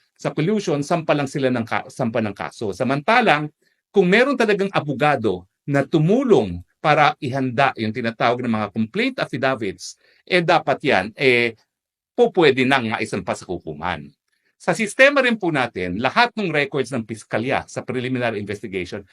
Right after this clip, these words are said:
yun na rin ang nagiging basihan ng court files kapag nakarating na sa hukuman para paglilitis.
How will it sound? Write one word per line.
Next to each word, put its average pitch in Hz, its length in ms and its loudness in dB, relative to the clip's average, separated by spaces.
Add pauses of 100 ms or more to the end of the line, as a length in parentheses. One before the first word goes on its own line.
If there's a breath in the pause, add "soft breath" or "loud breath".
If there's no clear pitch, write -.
(200 soft breath)
yun 180 240 4
na 160 80 6
rin 147 240 2
ang 117 160 -2
nagiging 113 560 0 (320 soft breath)
basihan 117 480 0
ng 120 320 0
court 127 240 -2
files 101 480 -4
kapag - 320 -2
nakarating 117 480 -4
na 98 240 -2
sa 110 160 -8
hukuman 123 480 -2
para 107 320 0
paglilitis. 90 880 -8